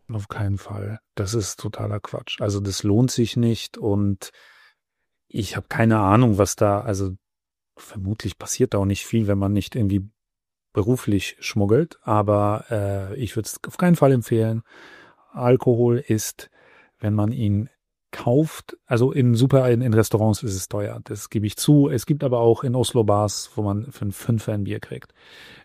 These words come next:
Ähm, im Vinmonopoler, also in dem staatlichen Weinhandel, also Alkoholhandel, wo man Alkohol bekommt, ist es gar nicht so teuer.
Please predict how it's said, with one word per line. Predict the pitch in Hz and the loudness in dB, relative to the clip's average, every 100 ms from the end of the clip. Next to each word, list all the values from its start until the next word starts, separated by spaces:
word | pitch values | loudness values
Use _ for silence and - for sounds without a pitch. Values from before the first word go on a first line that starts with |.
| - | 0
Ähm, | 123 117 120 120 120 - _ _ _ _ _ _ - | 6 6 8 6 2 -2 _ _ _ _ _ _ 0
im | 131 120 113 | 2 4 6
Vinmonopoler, | 151 156 139 127 127 123 120 117 | 8 8 6 4 4 4 4 0
also | 117 101 107 | -2 -2 -2
in | 101 | -2
dem | 101 | -4
staatlichen | 101 110 104 104 107 | -4 -2 -2 -4 0
Weinhandel, | 107 123 117 113 110 107 104 | 4 4 4 2 4 4 2
also | 107 98 104 | 0 -2 -2
Alkoholhandel, | 98 - 98 107 110 98 104 107 107 107 107 110 117 127 | -2 -2 2 4 4 2 2 4 4 2 0 -6 -8 -12
wo | 107 107 | -8 -4
man | 104 104 | -2 -2
Alkohol | 98 - 104 | -4 -4 -6
bekommt, | 101 - 117 113 - _ _ _ - | -4 -2 -2 -2 -8 _ _ _ -2
ist | 170 - | 0 0
es | 160 | 0
gar | 160 | 2
nicht | 170 | 4
so | 156 | 2
teuer. | 156 170 185 | 0 0 -2